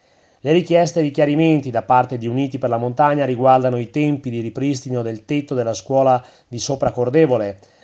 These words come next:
la situazione cimiteriale di Laste, i progetti per il ponte Rue d'Alberc, quelli per la sistemazione del Rue de Livinel, i tempi di ripristino e di manutenzione del Rio Rosse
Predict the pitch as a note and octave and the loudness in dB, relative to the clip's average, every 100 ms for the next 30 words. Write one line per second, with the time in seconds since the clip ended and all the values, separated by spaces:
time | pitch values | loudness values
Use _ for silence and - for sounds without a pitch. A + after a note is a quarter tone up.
0 | _ A#2+ A2+ B2 B2 G#2 C#3+ C3+ B2 - | _ -2 -2 -2 -8 -4 -2 -2 -2 -6
1 | A#2+ A#2 A#2+ B2+ B2 A#2+ A#2 C#3+ C#3 B2+ | -8 -6 -4 0 0 0 -2 2 2 0
2 | - A#2+ A2 _ _ _ B2+ B2+ A#2+ C3+ | -6 -8 -8 _ _ _ -12 -6 0 4
3 | D3 C#3+ C3+ B2+ B2+ A2+ G#2+ C#3 C3+ C3 | 4 2 -4 -6 -6 -8 -8 -4 -2 -2
4 | B2+ A#2 A#2 C3 B2+ A#2+ A2+ D3 C#3 A#2+ | -2 -2 0 0 0 -2 2 2 2 0
5 | - A2 - _ _ _ D3 E3 D3+ D3+ | -6 -8 -8 _ _ _ 2 4 4 0
6 | C3 A#2 - - A#2+ G#2 B2+ B2+ B2+ A#2 | 0 -4 -6 -8 -6 -4 -2 0 0 -2
7 | A#2 A#2 B2+ B2 A#2 A2+ B2+ C#3+ C3 A2 | -2 -2 -2 -2 -6 -6 -2 -2 -2 -4
8 | G#2 _ _ _ _ _ B2 F3+ F#3 E3+ | -10 _ _ _ _ _ -4 0 0 0
9 | D3+ C#3 C#3 E3+ E3 - C3 A#2 A#2 A#2 | -2 -2 0 -2 -2 -2 -4 -2 -4 -4
10 | A#2+ A#2 G#2 C#3 C#3+ C#3 A#2+ A2+ A2 C3+ | -6 -8 -4 0 2 0 -2 -4 -2 0
11 | C#3+ B2 D3 D3+ - C3+ A2+ | 2 4 6 6 2 -4 -6